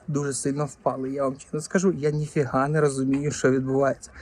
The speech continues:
Але якщо ще рік назад мені сказали, що Tesla Model три можна привезти взагалі бюджет двадцять тисяч доларів, я б не повірив.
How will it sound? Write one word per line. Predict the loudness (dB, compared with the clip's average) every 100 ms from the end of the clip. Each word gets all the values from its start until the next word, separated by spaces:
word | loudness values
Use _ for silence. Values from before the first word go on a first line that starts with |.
| -20 -4
Але | 4 6
якщо | 6 4 2
ще | 2
рік | -2 -2
назад | 0 0 0
мені | -2
сказали, | -2 0 0
що | -2
Tesla | 0 0 2 0 0
Model | 2 2
три | 2 2
можна | 2 0
привезти | 0 0 0
взагалі | -2 2 4 4
бюджет | 0 0
двадцять | 2 2 -2
тисяч | -8 -6 0
доларів, | 2 4 2 0 -14 -2 4
я | 8 8
б | 6
не | 2
повірив. | 2 0 -2 -6